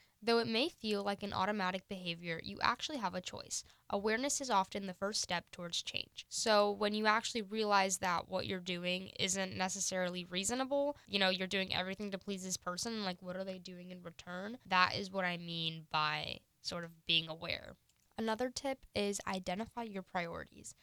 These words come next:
Once you figure out what your priorities are and what type of people you want to be around, it becomes easier to say no to anything that doesn't align with your life goals, and that makes total sense. So surrounding yourself with people that are truly not going to take advantage of you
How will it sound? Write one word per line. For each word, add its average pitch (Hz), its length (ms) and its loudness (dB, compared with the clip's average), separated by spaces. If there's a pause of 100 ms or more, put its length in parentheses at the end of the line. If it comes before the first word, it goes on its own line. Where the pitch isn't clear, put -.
(220)
Once 226 240 -2
you 294 80 -8
figure 214 360 -6
out 175 200 -2
what - 160 -4
your 208 380 -4
priorities 196 600 -4
are 165 360 -2
and 170 180 -6
what 180 140 -8
type 220 200 -8
of 240 160 -12
people 190 320 -8
you 185 140 -8
want 175 220 -10
to 196 80 -14
be 214 120 -8
around, 165 440 -10 (280)
it 202 120 -2
becomes 262 400 -2
easier 202 340 0
to 208 80 0
say 180 260 0
no 165 380 -8 (200)
to - 140 -10
anything 220 360 -2
that 214 140 -4
doesn't 185 260 -4
align 175 420 -8
with - 160 -16
your 95 120 -12
life - 280 -10
goals, - 360 -10 (100)
and 202 160 -2
that - 120 -2
makes 240 260 -4
total 180 280 -6
sense. - 420 -6 (220)
So - 120 -4
surrounding 208 520 2
yourself 214 380 0
with 196 160 -2
people 180 360 -6
that 170 280 -2
are 175 100 -4
truly 185 560 -6 (420)
not 180 340 -4
going 170 260 -6
to 175 160 -4
take 175 260 -6
advantage 165 400 -4
of - 120 -12
you - 260 -12